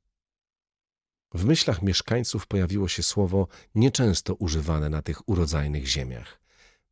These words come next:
Brzmiało ono: głód. Niepokoiło ono nie tylko parobków i bandosów,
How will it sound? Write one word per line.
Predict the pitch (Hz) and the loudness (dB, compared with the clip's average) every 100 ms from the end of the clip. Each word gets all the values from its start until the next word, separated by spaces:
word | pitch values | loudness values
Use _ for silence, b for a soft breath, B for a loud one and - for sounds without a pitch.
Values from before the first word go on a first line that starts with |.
| - | -6
Brzmiało | 87 82 87 147 135 120 | -2 0 2 4 4 4
ono: | 110 104 92 87 | 4 4 4 0
głód. | 98 107 117 71 - - - - _ _ _ _ _ _ B B B B 110 | 0 4 4 4 -2 -16 -18 -20 _ _ _ _ _ _ B B B B 2
Niepokoiło | 110 127 - 135 127 135 | 4 4 4 4 4 4
ono | 117 113 | 4 4
nie | 113 113 | 4 2
tylko | 165 123 | 0 0
parobków | - 80 82 78 - 90 - | 0 0 0 -2 -6 -10 -6
i | 101 | -2
bandosów, | 78 82 76 80 - 78 - - | 0 2 2 -2 -4 -10 -12 -18